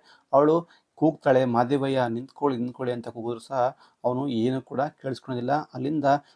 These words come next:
ಓಡಿ ಓಡಿ ಅಲ್ಲಿಂದ ಹೊರಟೋಗ್ತಾನೆ. ಇಲ್ಲಿ ಕಾವೇರಿ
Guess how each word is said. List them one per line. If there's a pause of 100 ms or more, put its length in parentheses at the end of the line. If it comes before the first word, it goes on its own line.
(140)
ಓಡಿ
ಓಡಿ (120)
ಅಲ್ಲಿಂದ
ಹೊರಟೋಗ್ತಾನೆ. (120)
ಇಲ್ಲಿ (200)
ಕಾವೇರಿ